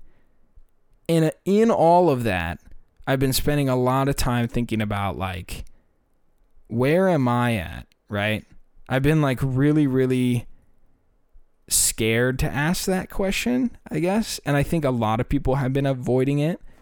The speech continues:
by, like, drowning in entertainment or drowning in, in different,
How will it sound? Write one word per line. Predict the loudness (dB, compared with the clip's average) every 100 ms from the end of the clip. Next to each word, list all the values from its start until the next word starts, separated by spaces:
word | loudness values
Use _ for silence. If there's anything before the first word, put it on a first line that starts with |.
| -8
by, | -2 0
like, | 0 -2
drowning | 0 0 2 0 0
in | 0
entertainment | 0 0 0 0 0 0 0 -2
or | -2
drowning | -2 0 0 0
in, | -2 -4 -8 -16 _ _ _ -4
in | -2
different, | 0 0 0 0 -2